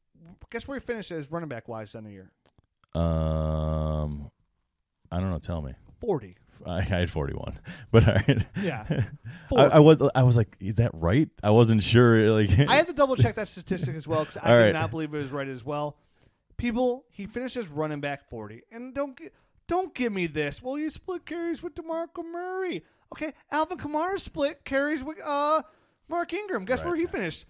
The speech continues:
Speaker 1: Running back three overall, and Mark Ingram finished as running back six, and Adrian Peterson was in the mix for the first three weeks. So I don't wanna hear, okay, he had a s-, uh, split carries with DeMarco Murray, 'cause guess what?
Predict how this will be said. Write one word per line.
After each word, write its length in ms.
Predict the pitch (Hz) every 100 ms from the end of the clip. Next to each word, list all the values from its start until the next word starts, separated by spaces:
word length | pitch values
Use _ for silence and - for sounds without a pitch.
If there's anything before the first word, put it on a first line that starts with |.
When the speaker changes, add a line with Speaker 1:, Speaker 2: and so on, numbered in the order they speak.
| _
Speaker 1:
Running 160 | - 277
back 240 | 294 285
three 240 | - 294 370
overall, 420 | 277 185 190 233
and 80 | 254
Mark 200 | 254 262
Ingram 240 | 285 285
finished 240 | 254 269 262
as 140 | 269
running 220 | 269 254 269
back 140 | 254
six, 340 | - 370 -
and 100 | 262
Adrian 300 | 254 269 285
Peterson 380 | 262 349 403 247
was 100 | 185
in 80 | 160
the 60 | 151
mix 200 | 139 -
for 140 | -
the 80 | 131
first 240 | 151 143
three 140 | - 147
weeks. 320 | 131 - - _ _ _ _
So 120 | -
I 60 | 370
don't 120 | 381
wanna 140 | 403 202
hear, 560 | 151 190 170 156 180 _ _ _
okay, 400 | 170 185 165 196 _ _
he 100 | 240
had 60 | 185
a 40 |
s-, 140 | 147 - _ _ _ 220
uh, 280 | 196 156 135 _ _ _
split 440 | - - 202 196
carries 320 | - 170 170
with 100 | 160
DeMarco 340 | 151 160 160 175
Murray, 200 | 175 220
'cause 140 | 262 -
guess 180 | 381 -
what? 320 | 392 392